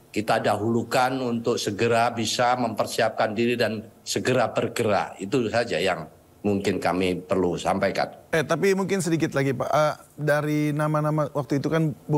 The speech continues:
Speaker 2: Puan pernah bilang ada sepuluh nama, terus mengerucut kepada lima nama. Apakah sekarang sudah mengerucut lagi mungkin ke tiga nama begitu?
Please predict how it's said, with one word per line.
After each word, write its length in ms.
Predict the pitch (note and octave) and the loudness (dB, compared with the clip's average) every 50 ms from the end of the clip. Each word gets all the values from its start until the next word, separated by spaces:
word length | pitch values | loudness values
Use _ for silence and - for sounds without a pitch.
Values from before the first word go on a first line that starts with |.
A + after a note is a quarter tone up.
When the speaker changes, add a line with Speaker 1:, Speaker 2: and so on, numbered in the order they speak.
| C#3 D#3+ | 0 2
Speaker 2:
Puan 240 | D#3 E3 D3+ C#3+ | 2 2 2 4
pernah 160 | D#3+ D3+ C#3+ C#3+ | 2 2 2 4
bilang 160 | D3 D3+ C#3 | 2 2 2
ada 80 | C#3+ | 0
sepuluh 240 | C#3+ - - C#3 C#3+ | -2 0 0 0 2
nama, 480 | D3 D#3 E3 E3 E3+ D#3+ D#3 D3+ D3 D3 | 2 2 2 2 2 2 2 4 2 2
terus 240 | C3+ D3 D3 - E3 | 0 -2 -4 -2 0
mengerucut 400 | D#3 D3+ D3 D3 C#3 E3+ E3 - | 0 2 2 2 0 0 -2 -2
kepada 320 | - C#3 C#3 C#3+ C#3 C#3+ | -2 0 2 2 2 4
lima 160 | C#3+ C#3+ D3 | 4 2 2
nama. 320 | D3+ D#3+ E3 D#3+ D3+ - - | 2 2 2 2 2 2 2
Apakah 240 | - F#3+ F#3+ G#3+ | 0 2 0 0
sekarang 400 | G3+ - G3+ F#3+ G#3+ A3 A3 A#3 - - - - - - - - | 2 2 2 2 2 2 0 -4 -6 -12 -18 -18 -20 -20 -20 -14
sudah 240 | - - G3 F#3+ G3 | -2 2 4 4 4
mengerucut 400 | G3+ G3 G3 F#3+ G3 D#3+ G3+ - | 4 4 4 4 2 2 0 0
lagi 240 | - F#3+ G3 G3 A3+ | 2 0 2 2 0
mungkin 400 | G#3+ G3+ G3 F#3+ F#3 A3+ G#3+ A3 | 0 0 0 0 0 0 -2 -2
ke 160 | G#3+ - E3 | -2 -2 0
tiga 240 | D#3 F3+ F3 F3 F3 | 0 2 2 2 4
nama 320 | F3+ F#3 G3 G#3 G#3+ G#3+ | 4 2 2 4 2 2
begitu? 400 | G3 F#3+ F3+ F#3+ F#3 G#3+ A#3+ B3 | 2 2 0 0 0 -2 -4 -6